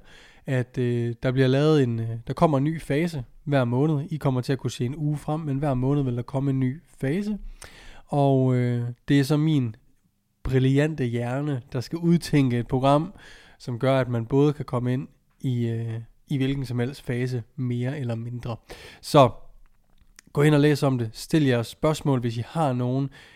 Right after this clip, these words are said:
Enten skriv til mig ind på Instagram, skriv mig en mail, eller skriv en kommentar her på, øh, den her podcast, hvis I skulle have spørgsmål til noget af det, jeg siger i dag. Så tjek det ud ind på min hjemmeside, w w w punktum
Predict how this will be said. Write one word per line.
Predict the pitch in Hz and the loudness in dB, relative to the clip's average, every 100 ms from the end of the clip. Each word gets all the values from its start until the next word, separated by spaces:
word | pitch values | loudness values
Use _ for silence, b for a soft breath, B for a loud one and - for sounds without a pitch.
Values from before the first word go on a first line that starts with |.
| B | B
Enten | 147 143 143 | -4 -4 -6
skriv | 123 147 135 | -4 -4 -2
til | 127 | -2
mig | 123 139 _ | -2 -4 _
ind | - 131 123 | -6 -6 -4
på | 123 156 | -6 -4
Instagram, | 165 170 147 135 135 135 | -6 -4 -4 -2 -2 -4
skriv | - 131 | -4 -2
mig | 113 | -2
en | 117 | -2
mail, | 143 190 185 B B _ | -2 -4 -8 B B _
eller | 135 123 139 - | -2 -2 -4 -10
skriv | - 160 147 | -8 -4 -4
en | |
kommentar | 127 123 165 151 | -4 -8 -4 -2
her | 131 127 | 0 -2
på, | 113 - 123 117 | -4 -4 -2 0
øh, | 117 117 117 | -2 -6 -2
den | 143 | 0
her | 135 | 0
podcast, | 120 160 - 147 - - | 0 -4 -4 -6 -8 -12
hvis | 156 147 - | -4 -2 -4
I | |
skulle | 123 123 | -4 -4
have | |
spørgsmål | 117 143 139 139 123 | -2 -6 -4 -6 -4
til | 127 | -2
noget | 127 | -2
af | 131 | -2
det, | 127 | -2
jeg | 123 | -4
siger | - - 135 131 127 B B B B | -6 -10 -4 -4 -6 B B B B
i | - 131 | -8 -6
dag. | - 117 120 - B B B B | -6 -8 -10 -18 B B B B
Så | - 135 123 - _ | 0 2 2 -6 _
tjek | 165 151 | -6 0
det | 185 180 | 0 2
ud | 208 214 - | 0 0 -2
ind | 180 | -4
på | 175 | -2
min | |
hjemmeside, | 170 180 190 185 - | -2 -2 -4 -4 -4
w | 170 156 165 | -4 -4 -4
w | 160 | -4
w | 160 | -6
punktum | - 143 143 127 | -6 -6 -6 -8